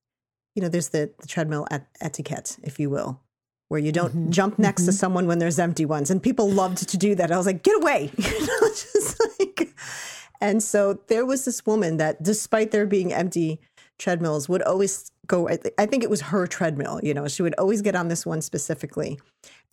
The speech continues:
Speaker 1: And she was the, the same height as me, but she was heavier than me, and she could haul ass on this thing. And that's when I started to learn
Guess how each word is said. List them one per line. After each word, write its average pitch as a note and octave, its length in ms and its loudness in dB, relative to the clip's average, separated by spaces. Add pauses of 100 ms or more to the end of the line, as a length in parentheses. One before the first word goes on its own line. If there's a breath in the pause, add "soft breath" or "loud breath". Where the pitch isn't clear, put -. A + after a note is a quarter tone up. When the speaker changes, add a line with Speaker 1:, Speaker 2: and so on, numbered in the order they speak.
Speaker 1:
And F3 400 0 (380)
she - 220 0
was A#3 160 0 (100)
the, G3+ 280 0
the A3 120 0
same D4+ 260 -2
height G#3 300 0
as C#3+ 160 -2
me, - 260 -6 (420)
but G3 180 2
she - 140 0
was G#3 160 2
heavier A#3 420 0
than D#3+ 180 -4
me, B2+ 260 -2
and F3 160 -2
she - 240 0
could D#4+ 180 -2
haul B3 600 0
ass G#3+ 340 0
on D#3+ 180 0
this D3+ 220 -2
thing. - 380 -4 (380 soft breath)
And G#3+ 140 2
that's D4+ 200 0
when E4 120 0
I D4+ 80 -2
started A#3 400 0
to G#3 140 0
learn F3 480 0